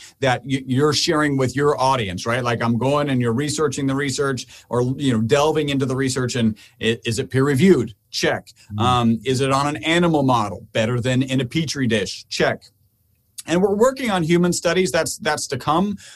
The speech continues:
Speaker 1: Uh, but at this point, peer-reviewed, published research, ninety percent extension in life. If you're looking to live longer, by the way, a lot of people aren't looking to live longer, and I'll <laughs> talk about that in a second. But if you're looking to live longer,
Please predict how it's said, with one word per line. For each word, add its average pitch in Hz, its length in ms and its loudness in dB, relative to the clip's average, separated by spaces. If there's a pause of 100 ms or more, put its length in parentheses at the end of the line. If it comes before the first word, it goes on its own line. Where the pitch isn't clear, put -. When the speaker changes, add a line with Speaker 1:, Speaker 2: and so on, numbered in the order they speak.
(140)
Speaker 1:
Uh, 131 200 -2
but 139 200 0
at 135 120 -4
this 175 160 0
point, 127 420 -4
peer-reviewed, 135 580 0
published 127 320 -2
research, 120 400 -4
ninety 123 260 0
percent 113 420 -6
extension 113 640 0
in 107 200 -4
life. 104 640 -4
If 139 180 2
you're 165 120 6
looking 254 400 2
to 175 100 -2
live 185 240 2
longer, 127 420 -2 (260)
by 147 140 -2
the 151 80 -2
way, 214 360 -2 (120)
a 147 80 -2
lot 160 260 0
of 381 120 -8
people - 480 -6
aren't 165 280 0
looking 127 340 -2
to 113 100 -6
live 117 240 -4
longer, 117 400 0
and 120 100 -2
I'll 120 160 -4
<laughs> - 160 -12
talk - 240 -4
about 123 360 -4
that 135 140 -2
in 120 140 0
a 104 40 -4
second. 135 440 -6 (400)
But 226 140 2
if 220 100 -2
you're 156 140 0
looking 233 340 2
to 196 80 -2
live 190 200 0
longer, 147 440 0